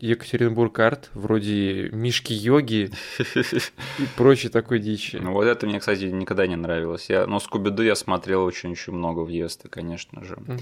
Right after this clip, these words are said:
Speaker 2: Да, я думаю, то, что ты сейчас сказал про свой экспириенс с Шреком, мне кажется,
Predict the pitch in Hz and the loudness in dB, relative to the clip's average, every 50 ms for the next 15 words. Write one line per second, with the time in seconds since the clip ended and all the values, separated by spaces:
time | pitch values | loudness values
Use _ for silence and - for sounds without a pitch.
0 | 120 113 135 147 - - - _ - - 98 - 151 165 147 117 104 101 107 117 | -10 -12 -14 -16 -20 -20 -20 _ -12 -4 0 2 2 4 6 6 6 4 4 2
1 | 120 120 110 104 101 95 90 90 85 - _ _ - 101 104 104 - - - - | 0 2 0 2 2 2 2 2 0 -2 _ _ 2 2 2 2 0 -4 -4 -2
2 | 107 120 - - - 107 95 92 - - - - 90 90 87 98 90 90 85 - | -2 -2 -2 -2 -2 -2 0 -2 -4 -4 -2 0 0 2 2 4 4 4 2 2
3 | 87 82 - - - 87 87 78 - - - - 95 90 92 87 85 87 - - | 0 -2 0 -2 0 0 -2 -2 -4 -4 -2 0 2 2 2 0 -2 -4 -8 -8
4 | - - - - 90 87 87 90 - - 85 87 87 87 - - 80 82 82 - | -8 -8 -4 -2 0 2 2 0 0 -4 -6 -8 -8 -6 -4 -2 -2 -2 -2 -6
5 | - - - - | -8 -8 -8 -8